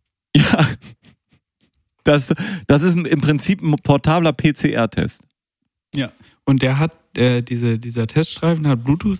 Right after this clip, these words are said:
Speaker 2: drin, der verbindet sich direkt mit der Corona-Warn-App.
Speaker 1: Ja, und kostet einen Euro.
Speaker 2: Kosten, äh, vier siebzig.
Speaker 1: Ähm, ja, ich, also ich de-, kann Sie nur alle ermutigen, meine Damen und Herren. Der Staat kriegt's nicht so ganz,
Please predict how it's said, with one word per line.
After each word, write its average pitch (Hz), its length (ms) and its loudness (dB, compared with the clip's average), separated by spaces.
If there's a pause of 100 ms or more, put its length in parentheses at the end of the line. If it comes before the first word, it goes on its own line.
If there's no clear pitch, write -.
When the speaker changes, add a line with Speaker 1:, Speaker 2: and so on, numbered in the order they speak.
Speaker 2:
drin, 165 220 -4
der 135 120 -2
verbindet 139 440 -2
sich 135 140 -16
direkt 127 260 -6
mit 143 140 -4
der 131 60 -2
Corona-Warn-App. 101 720 -6 (260)
Speaker 1:
Ja, 120 140 2
und 113 160 -2
kostet 135 280 2
einen 131 80 -2
Euro. 95 400 0 (800)
Speaker 2:
Kosten, - 600 -4 (920)
äh, 202 260 -4
vier 226 320 -4
siebzig. 185 640 -2 (1300)
Speaker 1:
Ähm, 107 540 2 (280)
ja, 110 280 4
ich, 127 280 -2
also 127 220 2
ich 123 100 0
de-, 143 200 -4
kann 147 180 2
Sie 143 80 2
nur 139 160 0
alle 139 140 0
ermutigen, 135 400 0
meine 110 180 2
Damen 104 140 2
und 104 80 -2
Herren. 117 320 0
Der 123 200 2
Staat 151 360 0
kriegt's - 300 -4
nicht 170 260 0
so 165 100 2
ganz, 170 380 -2